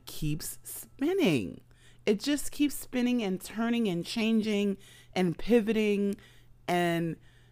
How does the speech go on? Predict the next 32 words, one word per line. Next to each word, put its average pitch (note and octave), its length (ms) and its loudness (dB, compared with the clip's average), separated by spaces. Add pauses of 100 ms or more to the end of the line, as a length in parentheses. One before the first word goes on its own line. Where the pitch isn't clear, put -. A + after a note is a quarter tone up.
now G#3+ 400 2
the F#3+ 200 -2
rabbit F#3 480 2
hole F3 400 4
is D3+ 280 -2
going F3 400 2
all D#3+ 300 2
wonky. D3 560 2
We E3+ 220 0
are D3 100 2
not E3 340 0
falling E3+ 420 2
straight - 380 -4
down. D#3+ 440 0
We're D#3 220 0 (160)
going D#3 360 0 (120)
upwards E3 500 0
and C#3+ 200 0
downwards D#3 520 2
and C3+ 240 0
every D#3+ 220 4
way D#3+ 280 6
and D3 160 2
which F3 260 2
way. D3+ 340 2 (520)
So, E3+ 600 4 (340)
but F3 160 2
now G3+ 340 2
we A3 220 2
realize F#3+ 580 2
that D#3 380 0 (400)
this E3 520 -2